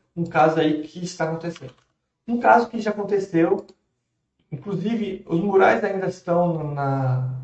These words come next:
a gente deixa um tempinho, né, os murais no site, pra caso alguém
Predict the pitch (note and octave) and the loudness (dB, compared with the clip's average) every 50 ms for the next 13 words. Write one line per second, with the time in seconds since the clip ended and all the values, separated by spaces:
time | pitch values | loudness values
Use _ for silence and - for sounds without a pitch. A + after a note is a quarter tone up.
0 | - - _ _ _ _ _ - - D#3+ - F#3+ - - - E3 F#3+ A3 A3+ A3 | -14 -18 _ _ _ _ _ -10 -8 -8 -6 -6 -8 -8 -4 2 2 2 2 2
1 | G#3 - - - - - D#3 E3 F#3 G3+ F#3 D#3+ C#3+ C#3 C3+ C3+ C#3 C#3 C#3 C#3 | -4 -4 -2 -4 -4 -4 -4 -4 -2 -2 -2 -2 -2 -2 -2 -2 -2 0 0 0
2 | C#3+ C#3+ C#3 C3 - - _ _ _ _ _ _ _ _ _ _ - D3 C#3+ B2+ | 0 0 -4 -6 -8 -12 _ _ _ _ _ _ _ _ _ _ -8 -8 -8 -8
3 | - - - D#3 F#3 G3 G3+ F#3+ - - - _ _ _ _ _ _ _ _ _ | -8 -6 -2 0 0 0 0 -2 -6 -14 -20 _ _ _ _ _ _ _ _ _
4 | G#3 G#3 G#3+ A#3 A#3+ A#3 - - _ _ _ _ - F3+ F3 F3 F3 F3 F3 E3+ | 2 4 4 4 4 2 0 -4 _ _ _ _ 2 6 6 6 6 4 0 0
5 | F3 E3+ - - | 0 -2 -4 -6